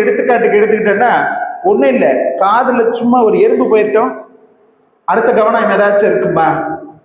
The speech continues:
அதுக்கு அடுத்த வேலை என்ன பண்ண முடியும்? இந்த இருக்கிற எறும்பு வெளியில வர்ற வரைக்கும், கண்ணுல ஒரு தூசி விழுந்துருட்டோம், அது வெளியில வர்ற வரைக்கும் அடுத்த வேலையோ அடுத்த கவனமே கிடையாது.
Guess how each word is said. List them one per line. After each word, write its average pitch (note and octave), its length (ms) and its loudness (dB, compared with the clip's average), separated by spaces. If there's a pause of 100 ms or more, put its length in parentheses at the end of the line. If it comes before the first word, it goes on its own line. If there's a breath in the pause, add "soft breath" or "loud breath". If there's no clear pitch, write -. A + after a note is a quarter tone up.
(120)
அதுக்கு A3+ 280 0
அடுத்த B3 180 0
வேலை A#3+ 300 2
என்ன A#3+ 100 0 (100)
பண்ண G#3 220 0
முடியும்? F#3+ 360 0 (1120 soft breath)
இந்த G#3+ 240 0 (180)
இருக்கிற A#3 280 0
எறும்பு A3+ 500 2
வெளியில A#3+ 320 2
வர்ற F#3+ 180 0
வரைக்கும், F#3 320 0
கண்ணுல B3+ 260 0
ஒரு A3 120 0
தூசி B3+ 260 -6
விழுந்துருட்டோம், G#3+ 580 -2 (800)
அது A3 260 0
வெளியில B3+ 280 2 (100)
வர்ற G3 200 0
வரைக்கும் B3 320 0
அடுத்த A3 340 0
வேலையோ G#3+ 360 2
அடுத்த - 200 0
கவனமே G#3 420 0
கிடையாது. F3 480 0